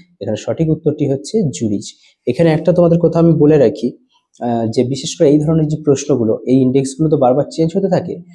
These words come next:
তাই যখন এই ধরনের ইনফরমেশন পড়বে, আহ,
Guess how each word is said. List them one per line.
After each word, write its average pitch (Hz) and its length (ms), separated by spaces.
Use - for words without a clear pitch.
তাই 123 180
যখন 135 280
এই 160 100
ধরনের 165 280
ইনফরমেশন 160 480
পড়বে, 139 300
আহ, 107 280